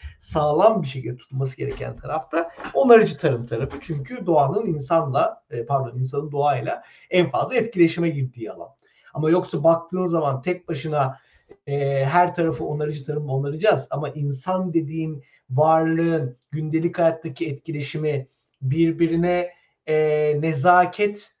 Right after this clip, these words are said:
e, adı altında, e, bullshitting yapması, e, işte korkularını kendine siper edinip,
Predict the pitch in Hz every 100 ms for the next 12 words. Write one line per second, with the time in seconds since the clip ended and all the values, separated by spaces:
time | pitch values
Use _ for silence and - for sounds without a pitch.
0 | _ _ - 151 151 147 143 156 139 175
1 | 160 156 - 147 147 156 151 - 143 139
2 | 139 135 135 131 127 120 123 143 175 -
3 | 139 143 131 127 _ _ _ 143 156 -
4 | 147 131 156 123 - _ _ _ _ 143
5 | 147 143 139 135 131 131 - 151 151 147
6 | - 160 160 175 170 170 165 175 175 170
7 | 165 151 156 165 165 - - 170 165 151
8 | 160 160